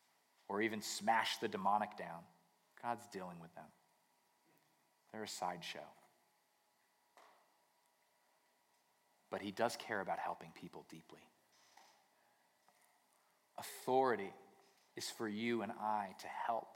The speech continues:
people who are broken, who are in need, who are in bondage, who are trapped, who are in the same cycles of pain over and over and over and over again.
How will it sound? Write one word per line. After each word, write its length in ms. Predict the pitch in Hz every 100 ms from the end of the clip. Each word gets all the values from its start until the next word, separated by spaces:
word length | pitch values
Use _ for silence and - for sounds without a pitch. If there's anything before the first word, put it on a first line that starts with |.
| - -
people 380 | - 110 98 - - _ _ _ _ _ _ _
who 140 | 107
are 80 | 92 -
broken, 380 | 101 104 - 82 - - _ _ _ _ _ _
who 140 | -
are 140 | 98 92
in 200 | 90 92
need, 380 | 107 104 92 87
who 120 | 98
are 140 | 90
in 80 | 87 90
bondage, 440 | 98 107 101 90
who 120 | - 95
are 80 | -
trapped, 640 | - - 104 110 - - - - - _ - _ _ _ -
who 120 | 110
are 60 | 107
in 100 | 104
the 60 |
same 760 | 101 - - 123 127 123 113 98
cycles 720 | - - 120 123 - 107 98
of 160 | -
pain 560 | - 135 127 127 107 101 117
over 480 | 120 131 113 104
and 140 | 92 104
over 440 | 117 127 120 104 101
and 80 | 98
over 440 | 113 127 127 -
and 120 | - -
over 320 | 113 127 120 98
again. 240 | -